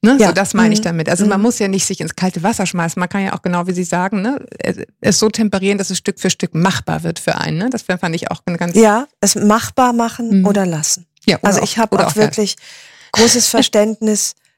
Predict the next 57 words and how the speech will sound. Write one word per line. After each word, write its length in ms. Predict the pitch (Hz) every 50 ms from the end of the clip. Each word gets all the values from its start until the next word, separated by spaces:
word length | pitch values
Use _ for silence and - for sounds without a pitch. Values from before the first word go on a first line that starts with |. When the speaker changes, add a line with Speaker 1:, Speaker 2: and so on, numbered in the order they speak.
| _ _ -
Speaker 2:
für 180 | - 226 220
Menschen, 500 | 214 208 202 202 208 202 - - 220 208
die 100 | 202 208
sagen, 320 | 190 208 196 196 196 196 196
weißt 160 | 202 - -
du 80 | 214 196
was, 220 | 196 196 196 -
ich 160 | - - -
fliege 340 | - - 214 208 202 196 196
nicht, 240 | 185 185 180 - -
weil 120 | 190 190 -
ich 140 | 196 - -
so 140 | - 190 196
eine 160 | 196 196 -
Angst 300 | - 185 185 185 - -
habe. 260 | 185 190 180 175 180 - _ -
Speaker 1:
Ja. 200 | 208 185 175 - - -
Speaker 2:
Oder 280 | 202 196 202 190 -
ich 260 | 196 185 - - - _ _ _ _ _ _ -
halte 320 | 175 180 214 220 233 233 220
keine 320 | - 202 202 196 196 190
Reden. 240 | 185 185 196 196 208
Ich 140 | - - -
halte 220 | 254 247 233 -
auch 160 | - 202 - _
keine 280 | - 196 180 175 170 175
Reden, 260 | 170 165 165 175 175
weil 140 | 180 175 185
ich 100 | 185 -
so 140 | - 190 196
eine 160 | 196 196 -
Angst 220 | - 180 175 - -
habe. 100 | 185 -
Das 200 | - 208 - -
lasse 260 | 190 185 180 - 190
ich 80 | 170 -
dann 160 | - 160 -
einfach 320 | - 151 156 - - 165 160
mal. 220 | 165 156 156 151
Und, 60 | 214 214
Speaker 1:
Mhm. 280 | 202 196 190 190 208 208 _ _ _ _ _ _ _ _ _ -
Speaker 2:
und 140 | 208 208 202
da, 100 | 208 214
finde 300 | - - 247 233 226 226
ich, 200 | 220 - - - -
muss 180 | 214 208 -
man 180 | - 214 202 -
auch 340 | - 175 202 208 - - - _ _ _ _ -
sich 180 | - 214 208
selbst 300 | - 226 226 240 233 -
die 60 | 247 220
Möglichkeit 640 | 220 214 220 - 220 208 - - 208 196 190 -
schaffen, 380 | - 208 202 196 - 208 196 185
damit 320 | 190 180 180 180 175 -
Frieden 420 | - - 185 170 156 151 147 147 -
zu 200 | - - - 147
schließen. 560 | 147 - - 147 135 135 - - - 147 147